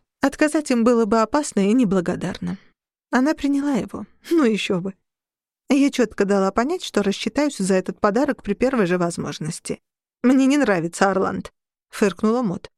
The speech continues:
"Он упрямый, твердолобый и настаивает, чтобы всё было так, как ему хочется". Ты понимаешь, что это всё синонимы? Дина, он мне не нравится. У меня есть ответственность перед моим ребёнком.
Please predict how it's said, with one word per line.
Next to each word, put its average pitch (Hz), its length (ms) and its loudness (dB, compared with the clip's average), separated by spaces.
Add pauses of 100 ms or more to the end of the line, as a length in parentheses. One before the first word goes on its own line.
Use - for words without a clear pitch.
(420)
"Он 254 180 4
упрямый, 277 540 0
твердолобый 240 840 2 (220)
и 247 60 4
настаивает, 247 600 2
чтобы 208 260 0
всё 294 240 -2
было 196 220 2
так, 294 180 -2
как - 220 -6
ему 285 160 0
хочется". - 560 -4 (880)
Ты 277 120 2
понимаешь, 254 460 0
что - 160 -2
это 233 140 -2
всё - 180 -2
синонимы? 196 560 -2 (680)
Дина, 226 400 4
он 370 200 2
мне 269 160 2
не 285 140 2
нравится. 196 580 0 (320)
У 269 80 2
меня 349 160 4
есть 349 200 0
ответственность 277 720 0
перед 214 220 0
моим 254 240 0
ребёнком. 185 560 -2